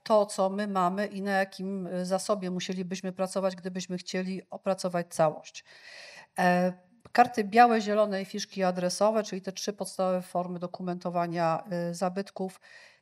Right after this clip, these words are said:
to jest, e, obejmują czterdzieści dwa tysiące ponad zabytków drewnianych i jest to mniej więcej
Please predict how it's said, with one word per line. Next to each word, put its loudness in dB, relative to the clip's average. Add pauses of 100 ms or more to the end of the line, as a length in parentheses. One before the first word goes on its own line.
(100)
to 4
jest, -4
e, 2
obejmują 0
czterdzieści -6
dwa 0
tysiące -4
ponad -2
zabytków -6
drewnianych -4
i -6
jest -4
to 2
mniej -4
więcej -6